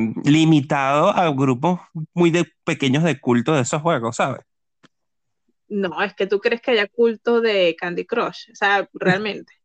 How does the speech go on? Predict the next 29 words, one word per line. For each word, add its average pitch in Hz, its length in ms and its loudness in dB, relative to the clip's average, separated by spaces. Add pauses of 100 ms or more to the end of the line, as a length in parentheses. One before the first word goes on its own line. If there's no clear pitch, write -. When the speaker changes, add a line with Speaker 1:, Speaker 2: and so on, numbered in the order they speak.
(160)
Speaker 1:
Sí 139 120 2
hay, 117 160 0 (400)
sí - 180 0
hay, 107 320 -2
Speaker 2:
Sí, - 40 -10
Speaker 1:
créeme 123 360 2
Speaker 2:
pero - 0 -
Speaker 1:
que - 100 -4
sí. - 240 -8 (800)
Sí, 110 340 -2
de 139 100 2
hecho 240 160 4
Speaker 2:
bueno, - 20 4
Speaker 1:
yo 165 140 4
lo - 120 4
Speaker 2:
hay - 0 -
de 170 120 4
Speaker 1:
juego 180 120 2
Speaker 2:
todo - 260 -6
en 220 60 -8 (160)
el, 196 100 -18 (1000)
en 214 140 -6
el 202 100 -4
mundo, 190 260 -6
<laughs> 196 40 -4
hay 220 200 2
de 226 120 2
todo. 190 240 -12 (800)
Speaker 1:
<laughs> - 960 0